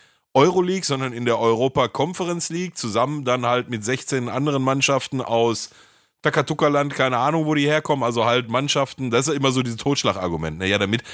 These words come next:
die kleineren Mannschaften auch mal, ähm,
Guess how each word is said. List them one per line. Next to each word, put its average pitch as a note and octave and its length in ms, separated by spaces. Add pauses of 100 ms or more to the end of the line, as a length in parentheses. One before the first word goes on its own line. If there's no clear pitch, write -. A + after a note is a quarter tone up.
(160)
die A#2+ 100
kleineren B2+ 540
Mannschaften B2+ 580
auch A#2 320
mal, A2 380
ähm, G2+ 320